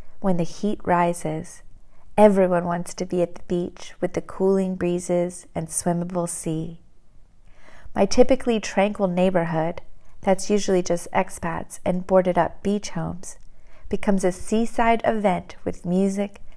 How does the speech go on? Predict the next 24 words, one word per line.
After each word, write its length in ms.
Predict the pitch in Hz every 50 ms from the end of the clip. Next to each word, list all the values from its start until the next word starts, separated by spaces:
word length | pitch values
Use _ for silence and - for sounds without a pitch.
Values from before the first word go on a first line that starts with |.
| - - - -
laughter, 680 | - 175 175 180 185 - - - 196 190 185 190 185 - - - - -
and 160 | 190 185 175 -
all-night 460 | - 180 175 170 170 175 175 185 190 190
parties. 680 | - - - 165 165 156 160 165 170 165 - - - - - - - - - - - - - - - -
This 320 | - 190 233 262 254 -
weekend 460 | - 208 196 190 - - - 185 180 - -
was 160 | 170 165 -
party 360 | - - - 190 208 233 240
party 380 | 214 - - 165 165 156 156 156
at 180 | - - -
my 120 | - 175 160
neighbor's 460 | 156 160 160 160 170 175 180 180 -
house, 380 | 185 190 190 196 208 - - - - - - - - -
and 240 | - 190 170 165 165
no 220 | 170 170 170 190
joke, 500 | 202 190 - 180 175 170 190 220 - - - - - - - -
the 80 | - 196
music 460 | 180 175 175 175 175 190 202 196 196
that 160 | - 123 -
started 440 | - - - 196 185 180 196 185 -
at 120 | 196 180
Friday 420 | - - 190 170 165 160 180 180 196
at 160 | 214 - -
three 540 | - - - 208 190 170 165 165 185 190